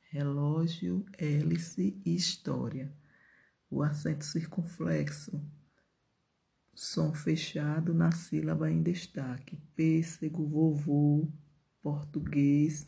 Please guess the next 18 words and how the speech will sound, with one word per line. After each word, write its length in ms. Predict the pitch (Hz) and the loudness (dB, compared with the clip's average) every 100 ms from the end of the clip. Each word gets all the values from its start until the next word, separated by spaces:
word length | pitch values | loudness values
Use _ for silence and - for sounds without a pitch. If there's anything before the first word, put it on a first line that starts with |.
| - | -8
ônibus 880 | 151 151 156 156 160 160 175 180 - - | -4 0 2 2 2 0 0 -2 -4 -6
e 120 | 165 | -8
tênis. 720 | 165 - 131 127 123 - - _ _ _ - - _ | -6 -6 -6 -4 -6 -10 -14 _ _ _ -20 -20 _
Agora, 640 | - 151 147 151 135 143 147 | 0 2 2 2 0 0 -2
faça 480 | - 156 165 - 160 | 0 0 0 0 0
no 160 | 160 | 0
quadrinho 920 | 165 156 147 147 131 127 127 - - - _ _ _ | -2 -4 -2 -2 -4 -4 -2 -4 -4 -10 _ _ _
de 160 | - 147 | 0 2
cada 500 | 147 - 156 165 165 | 0 -4 0 2 2
etiqueta 800 | 156 - - - 147 156 151 143 | 2 -4 -16 -4 -2 0 0 0
o 160 | 156 | 2
acento 540 | 170 175 - 165 165 185 | 2 0 -2 -2 0 0
usado 580 | 175 - 151 147 156 | -2 -2 -2 0 0
nas 320 | 170 151 160 - | 0 0 -2 -6
palavras 560 | 180 165 147 147 151 | -4 0 2 2 0
que 140 | - 156 | -2 -2
você 340 | 156 160 160 | -2 -4 -6
copiou. 680 | 160 156 - 170 160 135 | -6 -6 -4 -2 0 -2